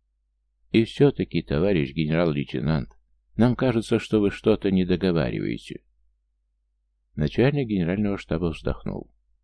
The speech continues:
Товарищ Сталин, есть возможность нанести немцам еще одно поражение.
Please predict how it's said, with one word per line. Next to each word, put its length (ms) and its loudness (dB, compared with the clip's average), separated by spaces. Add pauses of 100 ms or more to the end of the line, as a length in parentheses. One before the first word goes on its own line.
(500)
Товарищ 380 -2
Сталин, 500 -2 (260)
есть 280 2
возможность 720 0
нанести 460 0
немцам 380 0
еще 360 0
одно 220 -4
поражение. 680 -4